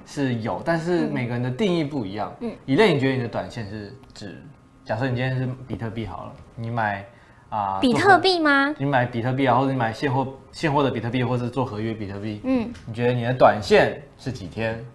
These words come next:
Speaker 1: 或是几分钟？
Speaker 2: 短线可能不到一天吧，因为它是二十四小时。
Speaker 1: 好，你认为你短线是当冲的意思？
Speaker 2: 对啊。
Speaker 1: 当天买，
Speaker 2: 当天。
Speaker 1: 当天就差不多卖了。
Speaker 2: 对啊。
Speaker 1: 那中长线呢？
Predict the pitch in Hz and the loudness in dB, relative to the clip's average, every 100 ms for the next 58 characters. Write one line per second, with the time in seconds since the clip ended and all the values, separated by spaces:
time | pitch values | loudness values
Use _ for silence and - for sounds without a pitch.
0 | - 120 117 113 110 110 - - - - | -8 -6 -4 -4 -6 -8 -16 -20 -20 -20
1 | - - 113 117 127 123 123 143 - - | -20 -12 -4 0 4 6 4 2 2 6
2 | 254 262 415 381 247 226 220 262 262 240 | 6 6 4 4 2 2 6 8 8 6
3 | 214 208 190 220 285 320 302 302 294 262 | 4 4 4 4 4 4 4 4 4 4
4 | 254 254 214 117 135 - 139 139 196 165 | 2 0 4 6 6 2 -2 8 10 10
5 | 127 127 127 101 107 117 107 117 101 - | 8 4 2 2 0 -4 -4 -6 -2 2
6 | 107 113 - 104 95 92 90 - 285 254 | 2 2 -8 -8 -8 -10 -10 -2 4 4
7 | 214 202 226 131 135 131 135 127 95 233 | 4 2 2 4 4 4 2 4 4 4
8 | - 254 226 226 233 202 202 196 196 196 | 4 2 2 0 -2 -4 -4 -6 -6 -6
9 | 175 113 87 85 - - 233 190 190 220 | -4 -4 -4 -8 -4 2 4 2 -2 -10
10 | - - - 143 131 - 170 180 123 110 | -16 -10 0 2 4 4 4 4 2 2
11 | - 117 95 | -2 -4 -6